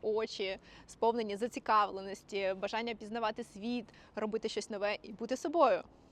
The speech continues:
Хоча, чесно кажучи, не всі діти приходять за власним бажанням. Бо часто це ініціатива батьків. І на першому занятті такі діти закриті в собі, невпевнені, насторожені, не готові до взаємодії. Але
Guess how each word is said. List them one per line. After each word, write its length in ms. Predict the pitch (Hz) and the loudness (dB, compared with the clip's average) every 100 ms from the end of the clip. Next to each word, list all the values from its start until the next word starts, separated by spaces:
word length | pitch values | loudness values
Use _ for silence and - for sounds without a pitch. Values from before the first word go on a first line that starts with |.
| - - _ _ | -20 -20 _ _
Хоча, 200 | 240 240 | -8 -8
чесно 380 | - 320 - 277 | -4 -4 -4 -6
кажучи, 400 | 233 214 202 196 | -6 -6 -10 -8
не 160 | 233 | -8
всі 200 | 294 247 | -8 -10
діти 260 | 202 240 214 | -10 -8 -8
приходять 440 | - - 214 208 | -10 -8 -8 -8
за 60 | 196 | -10
власним 340 | 202 208 202 | -10 -10 -10
бажанням. 420 | 214 226 196 170 - - - - | -10 -8 -8 -10 -14 -20 -20 -12
Бо 60 | |
часто 360 | 240 330 494 370 | -4 -2 -2 -4
це 300 | - 254 269 | -4 -2 -2
ініціатива 680 | 247 240 233 226 202 220 214 | -2 -6 -4 -6 -4 -4 -4
батьків. 400 | 285 - 269 - - - _ | -6 -6 -6 -6 -10 -20 _
І 80 | 226 | -8
на 80 | 214 | -4
першому 420 | 247 254 214 202 | -2 -2 -6 -8
занятті 360 | 208 208 - | -8 -10 -10
такі 240 | 240 226 220 | -10 -10 -12
діти 420 | 190 226 - 202 - - - _ | -10 -8 -6 -8 -10 -20 -20 _
закриті 500 | 208 226 220 233 208 | -8 -6 -6 -6 -6
в 60 | 196 | -8
собі, 440 | - 190 185 180 - - - - | -8 -10 -6 -6 -8 -18 -16 -8
невпевнені, 800 | 214 233 - 240 196 170 175 180 | -4 -4 -2 0 0 -2 -10 -8
насторожені, 720 | 240 254 - 233 226 202 185 262 | -4 -4 -2 0 0 -2 -10 -10
не 180 | 254 262 | -6 -4
готові 340 | 247 226 190 | -4 -4 -6
до 120 | 185 180 | -6 -8
взаємодії. 680 | 208 180 196 202 202 180 - _ _ _ _ | -6 -6 -6 -8 -4 -4 -6 _ _ _ _
Але 260 | 220 240 | 4 4